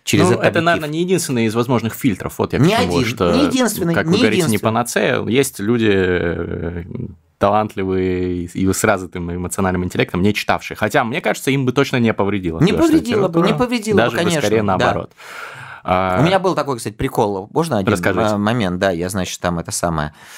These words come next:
Speaker 1: А, ну, конечно, он был читавший, просто это самое... Я когда на почте служил ямщиком, то есть я был журналистом,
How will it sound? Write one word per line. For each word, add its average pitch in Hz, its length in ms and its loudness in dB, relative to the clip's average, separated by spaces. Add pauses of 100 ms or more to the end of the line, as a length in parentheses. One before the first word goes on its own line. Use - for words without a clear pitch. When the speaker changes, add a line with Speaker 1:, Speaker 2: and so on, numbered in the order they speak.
(320)
Speaker 1:
А, 85 440 0
ну, 101 80 0
конечно, 127 300 0
он 85 60 0
был 92 120 -2
читавший, - 560 -2
просто 90 680 -2 (380)
это - 160 -6
самое... 80 680 -2 (220)
Я 98 100 2
когда 90 640 0
на 101 180 -2
почте - 360 -6
служил 107 340 -2
ямщиком, 185 540 0
то 104 100 -8
есть 95 200 -6
я 87 80 -4
был 92 120 -2
журналистом, 107 640 -4